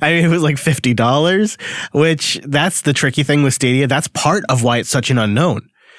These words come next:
What are they gonna do if they shut this thing down and people have put several hundred dollars or more into games on this platform? What are they gonna do? Are they gonna get each game maker to refund them? I don't think so, because I think it's the game makers that are setting the price. If Google had their way, I don't think they'd be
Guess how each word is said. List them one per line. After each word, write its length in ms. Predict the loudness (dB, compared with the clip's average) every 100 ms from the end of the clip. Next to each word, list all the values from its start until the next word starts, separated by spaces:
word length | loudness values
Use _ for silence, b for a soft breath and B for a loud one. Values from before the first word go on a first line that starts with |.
| B
What 180 | 0 2
are 60 |
they 100 | 2
gonna 180 | 2 0
do 200 | 2 0
if 80 | 0
they 100 | 0
shut 240 | 0 0
this 160 | 0 0
thing 160 | 0 0
down 280 | 0 0
and 140 | -2 -2
people 240 | -2 0
have 120 | -2
put 180 | 0 -2
several 280 | 0 -2 0
hundred 200 | 0 0
dollars 440 | 0 2 2 0
or 180 | -2 -2
more 320 | 0 2 0
into 240 | 0 -2 -2
games 560 | 0 0 0 -2 -4
on 100 | -2
this 140 | 0 0
platform? 420 | 0 -2 -2 -8 -10 _ b b b
What 160 | 2
are 20 |
they 100 | 2
gonna 160 | 2 2
do? 200 | 0 -2 -6 B B B B B
Are 100 | 2
they 120 | 2
gonna 180 | 2 2
get 180 | 0 0
each 220 | 0 0
game 240 | 0 2
maker 260 | 2 0 0
to 120 | 2
refund 440 | 2 2 2 2
them? 140 | 2 -2 -2
I 100 | -2
don't 180 | 0
think 180 | 0 0
so, 240 | 0 -2 -2 _ _
because 160 | -2 0
I 60 | 0
think 180 | 0
it's 80 | 0
the 80 | 0
game 220 | 0 2
makers 380 | 2 0 0 0
that 100 | 0
are 40 |
setting 280 | 0 0 0
the 60 | 0
price. 480 | 0 0 0 -2 -8 B B B
If 100 | -4
Google 260 | 0 2 2
had 160 | 2
their 140 | 2 2
way, 160 | 2
I 60 | 0
don't 180 | -2 0
think 160 | -2
they'd 160 | -2 -2
be 220 | -2 -6